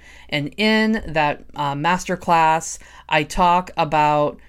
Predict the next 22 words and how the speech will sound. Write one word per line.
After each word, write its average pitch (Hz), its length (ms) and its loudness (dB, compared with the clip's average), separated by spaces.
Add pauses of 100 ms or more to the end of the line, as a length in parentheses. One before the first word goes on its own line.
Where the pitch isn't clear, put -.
(260)
um, 151 180 -2
specific 220 760 -2
elements 170 500 0
of 160 100 -12
codependency 156 1080 -4
that 143 500 -2
are 135 400 -2 (320)
deeply 202 400 0
rooted 160 640 2
in 143 360 -4
how 160 340 0
we 156 180 -2
believe 156 480 -2
about 165 240 2
ourselves 156 720 0 (260)
and 147 140 -6
how 156 260 0
we 160 200 -2
behave. 147 720 -2 (260)
If 156 220 -6
you're 156 180 2
new 185 560 0